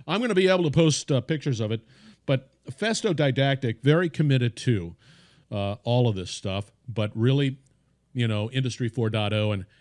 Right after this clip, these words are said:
and training the future because it's happening whether you like it or not. And if you're a company, it's coming down the turnpike.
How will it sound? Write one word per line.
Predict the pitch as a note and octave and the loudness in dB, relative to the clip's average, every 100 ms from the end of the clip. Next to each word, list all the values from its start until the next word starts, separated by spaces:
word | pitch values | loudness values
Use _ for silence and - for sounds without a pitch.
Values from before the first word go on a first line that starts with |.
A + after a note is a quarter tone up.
| - | -4
and | A#2+ | -2
training | - C3 B2+ | 0 0 0
the | A2 | -2
future | A#2+ A#2+ A#2+ | -2 -2 -2
because | G#2 A#2 A2+ - | -6 -4 -4 -6
it's | - C3 | -4 0
happening | C3 A#2+ A2+ G#2 | 0 0 -2 -4
whether | A2 G#2+ | -2 -2
you | G#2+ | -4
like | G#2+ A2 | -4 -6
it | G2 | -6
or | |
not. | G2+ G#2 F2 - - A#3+ B2 | -6 -6 -8 -16 -20 -12 -6
And | A#2+ | -4
if | B2 | -2
you're | A#2+ | -4
a | |
company, | - C3+ D3 C#3+ C#3 - C3+ | -2 -2 0 -2 -2 -8 -6
it's | B2 - | -6 0
coming | C3+ A#2 | 2 2
down | A#2+ A2+ | 0 0
the | |
turnpike. | G#2+ A#2 A2 G2+ F2 | 0 0 0 -4 -6